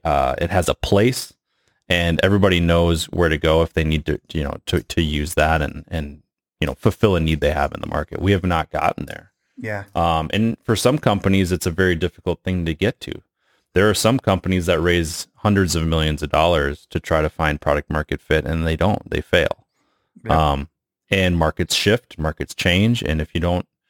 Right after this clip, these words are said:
Speaker 1: if you can't be nimble enough to, to, to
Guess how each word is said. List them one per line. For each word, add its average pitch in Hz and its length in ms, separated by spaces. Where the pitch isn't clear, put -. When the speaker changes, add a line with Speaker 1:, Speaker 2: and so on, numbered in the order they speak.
Speaker 1:
if - 60
you - 60
can't 98 260
be 92 80
nimble 92 340
enough 110 320
to, 80 180
to, 76 320
to - 300